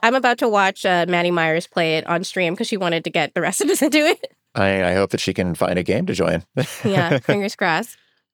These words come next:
Speaker 2: Um, let's see. So we have one more question, and it's, uh, it's quite a weird one, so I don't know if we're gonna be able to answer it, but we'll give it our best shot.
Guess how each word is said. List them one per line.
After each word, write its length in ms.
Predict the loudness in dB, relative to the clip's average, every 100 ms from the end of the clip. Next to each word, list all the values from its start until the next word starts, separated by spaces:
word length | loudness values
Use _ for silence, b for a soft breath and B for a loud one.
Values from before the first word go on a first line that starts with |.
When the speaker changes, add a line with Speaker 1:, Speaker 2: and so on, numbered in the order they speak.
| _ _ _ _ _ _
Speaker 2:
Um, 560 | -2 0 2 0 -2 -4 -4
let's 180 | -4 -2
see. 260 | -2 -2
So 120 | -2 -2
we 40 |
have 100 | 0
one 240 | 0 0
more 180 | 2 0
question, 640 | 0 -2 -2 -2 -2 -2 -2
and 160 | -2
it's, 180 | -2 -2
uh, 360 | -2 2 2 0
it's 180 | -2 -4
quite 260 | -2 0 0
a 60 |
weird 280 | 0 0 0
one, 360 | 0 0 -2 -6
so 480 | -2 0 2 0 -2
I 220 | 0 0
don't 180 | 0 0
know 160 | 0
if 180 | -2 -4
we're 120 | -2
gonna 260 | 0 0 -2 -2
be 120 | 0
able 200 | 0 0
to 100 | -2
answer 320 | -2 -2 -2
it, 100 | -2 -4
but 100 | -8
we'll 100 | -4
give 220 | -2 0
it 60 |
our 180 | -2 -4 -2
best 200 | -2 -2
shot. 400 | -4 -6 -8